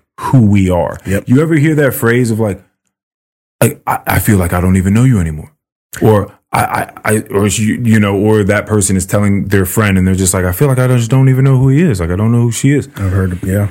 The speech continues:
Speaker 2: I've heard it.
Speaker 1: If you ever feel like that, like, you have to imagine, like, how do you get to this point where you feel like you don't know who that person is?
Speaker 2: Yeah.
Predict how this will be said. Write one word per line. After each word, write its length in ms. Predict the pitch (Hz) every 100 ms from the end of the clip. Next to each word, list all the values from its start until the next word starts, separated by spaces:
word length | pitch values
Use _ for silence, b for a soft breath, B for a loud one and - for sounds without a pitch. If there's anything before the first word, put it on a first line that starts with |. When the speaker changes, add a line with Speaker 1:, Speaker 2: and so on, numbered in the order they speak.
| -
Speaker 2:
I've 100 | 90
heard 160 | 90 90
it. 100 | -
Speaker 1:
If 120 | 135
you 120 | 151 175
ever 140 | 147
feel 220 | 139 170
like 160 | 156 143
that, 160 | 147
like, 160 | 139 127 131
you 180 | 151
have 140 | 151 147
to 100 | 139
imagine, 400 | 123 135 131 117
like, 80 | 95
how 220 | 139 139
do 60 |
you 140 | 127 123
get 180 | 127 120
to 120 | 127
this 160 | 113 107
point 380 | - 170 - 101
where 100 | 98
you 140 | 104
feel 220 | 104 123
like 240 | 110 101 107
you 100 | 117
don't 220 | 107 101
know 400 | 107 110 107 98 - _ _ _ _ _
who 120 | 123 110
that 200 | 107 110
person 340 | 110 101 110
is? 300 | 139 98 -
Speaker 2:
Yeah. 340 | 92 95 90